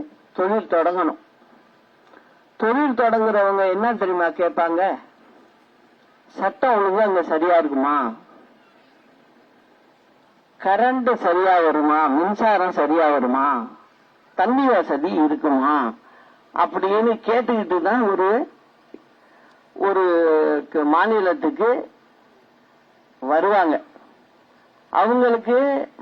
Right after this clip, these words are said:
வர்றவங்களுக்கு நம்ம ஊரு மக்களை பிடிக்குது, இவங்க வேலையை கொடுத்தா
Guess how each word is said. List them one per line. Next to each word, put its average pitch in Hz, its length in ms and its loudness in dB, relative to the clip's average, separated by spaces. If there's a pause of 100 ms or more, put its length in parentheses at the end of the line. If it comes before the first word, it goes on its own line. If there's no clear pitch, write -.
வர்றவங்களுக்கு 226 840 0 (200)
நம்ம 202 400 0
ஊரு 240 360 2 (380)
மக்களை 285 560 -2
பிடிக்குது, 196 460 -6 (1700)
இவங்க 185 260 0
வேலையை 220 400 2
கொடுத்தா 185 460 0